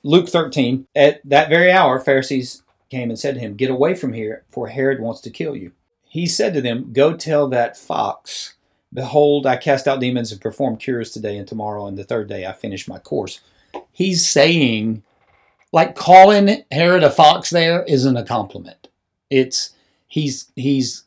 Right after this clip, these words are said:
this clever little boy. "Go tell him this is what I'm doing." And then Jesus goes on to say,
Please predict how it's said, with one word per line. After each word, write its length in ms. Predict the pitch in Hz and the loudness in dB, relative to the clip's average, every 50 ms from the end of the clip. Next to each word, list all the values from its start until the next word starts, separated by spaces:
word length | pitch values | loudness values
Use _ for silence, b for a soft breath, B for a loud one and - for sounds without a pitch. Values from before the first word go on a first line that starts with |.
| _ - | _ -8
this 300 | - 127 131 120 - - | -4 -4 -2 -2 -4 -10
clever 480 | - - - 160 151 151 143 165 156 | -12 -8 -4 -2 -2 -2 -2 -2 -2
little 200 | 147 147 139 147 | -2 0 0 0
boy. 420 | 135 131 135 123 113 107 101 101 107 | 2 4 4 4 4 2 0 -2 -2
"Go 180 | 113 123 131 | -2 -2 -2
tell 360 | 135 - - 170 151 156 151 123 | -2 -2 -4 -4 -2 -2 -2 -4
him 300 | 107 107 104 101 104 104 | -4 -4 -6 -6 -6 -6
this 160 | 117 120 135 | -6 -6 -6
is 120 | 131 117 | -8 -8
what 160 | 120 117 110 | -6 -6 -6
I'm 120 | 107 104 104 | -6 -6 -6
doing." 420 | 107 110 107 98 95 92 90 90 _ _ _ _ _ _ _ _ _ - | -6 -6 -4 -4 -6 -8 -10 -12 _ _ _ _ _ _ _ _ _ -6
And 180 | 139 127 127 131 | -4 -2 2 2
then 300 | 131 135 139 143 - 135 | 2 2 0 -2 -6 -6
Jesus 360 | 117 131 160 160 156 147 131 | -2 -2 -2 0 -2 -2 2
goes 280 | 127 139 135 123 120 143 | 4 4 4 6 6 8
on 300 | 160 214 233 208 175 135 | 8 10 10 8 6 4
to 100 | 110 101 | 2 -2
say, 520 | - - 117 95 92 92 107 127 135 | -2 -2 -2 -2 -2 -2 -4 -4 -6